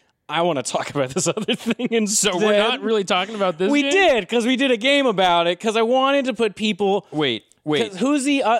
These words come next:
Speaker 1: okay, I just
Speaker 2: I,
Speaker 1: want
Speaker 2: I need you to answer a few questions
Speaker 1: Go
Speaker 2: before we
Speaker 1: for
Speaker 2: move
Speaker 1: it.
Speaker 2: on.
Speaker 1: Go for it.
Speaker 2: What is the boss of the game in the Michael Jordan game?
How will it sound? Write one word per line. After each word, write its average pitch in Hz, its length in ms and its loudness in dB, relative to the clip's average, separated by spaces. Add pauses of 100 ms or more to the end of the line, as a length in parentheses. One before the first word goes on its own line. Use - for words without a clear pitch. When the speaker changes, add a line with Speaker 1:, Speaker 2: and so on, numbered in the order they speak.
Speaker 1:
okay, 202 240 -2
I 170 160 0
just 208 160 0
Speaker 2:
I, - 20 2
Speaker 1:
want 262 140 0
Speaker 2:
I - 20 -2
need 160 240 -4
you 202 80 0
to 202 80 0
answer 160 240 -2
a 143 60 -2
few 143 180 -4
questions 123 360 -4
Speaker 1:
Go 147 160 2
Speaker 2:
before 127 120 -2
we 135 60 0
Speaker 1:
for 131 140 0
Speaker 2:
move 87 60 -10
Speaker 1:
it. 80 40 -16
Speaker 2:
on. 73 100 -20 (160)
Speaker 1:
Go 131 160 -2
for 95 220 -12
it. - 80 -18 (460)
Speaker 2:
What 139 220 -4
is 175 120 -4
the 190 80 -2
boss 135 400 -4
of 127 60 -8
the 127 80 -2
game 107 340 -2
in 98 80 -4
the 101 60 -4
Michael 95 280 -4
Jordan 87 340 -8
game? 71 260 -18